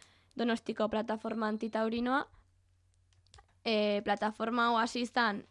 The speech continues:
eh, Odone Elorza, eh, garai bateko alkateak Ilunbeko proiektua, eh, mahai gainen jarri zunen, ez? Eta, bueno, ba, esan zun erreferendum bat ingo zola,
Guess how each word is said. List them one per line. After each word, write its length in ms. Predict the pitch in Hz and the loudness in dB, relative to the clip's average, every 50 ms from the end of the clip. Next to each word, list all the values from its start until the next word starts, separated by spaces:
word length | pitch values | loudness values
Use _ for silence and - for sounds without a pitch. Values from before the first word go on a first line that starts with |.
| _ _ | _ _
eh, 920 | - - 226 220 214 214 214 214 214 208 214 214 208 208 208 208 208 208 208 202 - - _ _ _ _ - - _ _ | -4 -2 0 0 2 2 0 0 0 0 0 0 0 -2 -2 -2 -4 -4 -6 -8 -12 -20 _ _ _ _ -20 -20 _ _
Odone 400 | - 214 220 220 233 254 254 254 | -2 -2 0 0 0 0 0 0
Elorza, 640 | 247 247 247 247 285 254 - - - - - - - _ - - - | 0 0 0 0 -2 -2 -4 -4 -2 -2 -4 -6 -8 _ -18 -14 -8
eh, 680 | - 208 208 208 208 208 208 208 208 208 208 208 220 214 240 | -6 -4 -4 -2 -4 -4 -4 -4 -4 -4 -4 -4 -6 -6 -4
garai 260 | - 208 208 208 214 | -4 -2 0 0 0
bateko 380 | 214 214 220 220 220 220 - | 0 0 0 -2 -4 -2 0
alkateak 760 | 220 220 220 226 - 220 214 220 220 214 214 208 208 202 - _ _ - - _ - - | 0 0 0 0 -2 -4 -2 -2 -4 -2 -2 -2 -4 -4 -8 _ _ -20 -20 _ -10 -8
Ilunbeko 720 | 220 214 220 226 226 220 214 214 - 208 208 208 208 208 | -6 -4 -2 -2 -2 -2 -4 -4 -4 -6 -4 -2 -2 -4
proiektua, 960 | 220 - - 208 208 202 208 208 214 - - 208 208 202 202 202 202 202 220 - - - - - _ _ _ - | -4 -2 -2 -2 0 0 -2 -2 -4 -4 -2 0 2 2 4 2 2 0 -2 -8 -14 -20 -20 -20 _ _ _ -4
eh, 680 | - 220 226 214 214 202 196 202 196 196 185 - - - 226 214 - _ _ _ _ _ _ - - _ _ _ _ _ _ _ _ _ _ _ - | -2 0 2 2 2 2 0 0 0 -2 -2 -4 -4 -6 -10 -14 -16 _ _ _ _ _ _ -20 -20 _ _ _ _ _ _ _ _ _ _ _ -4
mahai 200 | 214 220 214 208 | 0 2 2 2
gainen 260 | 208 208 208 214 208 | 2 0 0 0 -2
jarri 300 | 220 - 214 214 220 214 | -2 -2 -2 0 0 -2
zunen, 400 | 214 - - 285 320 339 - 294 | -2 -2 0 0 0 2 2 0
ez? 180 | 254 381 539 - | 0 0 -2 -2
Eta, 460 | - 240 - 208 208 208 202 202 196 | -4 -2 -2 0 0 2 2 2 2
bueno, 240 | 202 214 202 214 240 | 2 0 0 -2 -2
ba, 100 | 240 220 | -4 -4
esan 300 | 202 - 220 208 208 220 | -2 -2 -2 -2 -2 -2
zun 360 | - - 220 220 214 220 214 | -2 -2 -2 0 0 0 0
erreferendum 680 | 220 220 220 226 220 - 226 214 214 214 220 208 208 214 220 | 0 0 0 0 0 0 0 2 2 2 0 0 -2 0 0
bat 200 | 214 220 220 - | 0 0 0 0
ingo 260 | 220 220 214 214 220 | 0 0 2 0 0
zola, 500 | 214 - 254 269 285 294 311 311 330 | -2 -2 -2 0 2 4 4 4 2